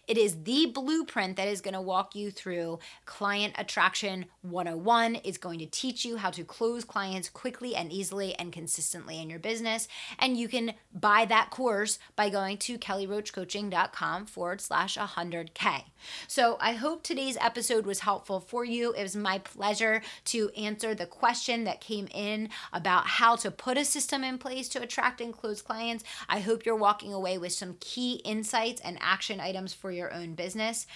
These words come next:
And the bottom line here for everyone listening is that there are hundreds, if not thousands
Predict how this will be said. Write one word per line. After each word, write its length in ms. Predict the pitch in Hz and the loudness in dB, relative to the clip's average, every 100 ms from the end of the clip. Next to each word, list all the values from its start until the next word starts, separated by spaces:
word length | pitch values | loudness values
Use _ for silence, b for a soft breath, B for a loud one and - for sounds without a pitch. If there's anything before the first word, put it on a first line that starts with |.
| B B - | B B 0
And 200 | 247 254 | 2 2
the 40 | |
bottom 400 | 220 320 392 359 | 6 8 10 8
line 260 | 294 277 269 | 6 4 2
here 420 | 254 269 269 311 | 2 4 4 2
for 120 | - | 4
everyone 420 | 214 226 233 226 | 6 6 4 2
listening 500 | 220 214 226 226 226 220 b b | -2 -4 -4 -4 -4 -10 b b
is 140 | 233 | -4
that 220 | 254 233 - | 0 -2 0
there 400 | 214 262 277 - | 0 4 4 6
are 360 | 220 214 214 B B | 6 6 4 B B
hundreds, 840 | - 302 302 269 208 175 170 - B B | -4 4 4 4 2 0 0 -6 B B
if 160 | 233 220 | -2 2
not 240 | 220 - - - | 2 2 0 8
thousands 580 | 233 247 233 202 185 | 10 10 6 0 -4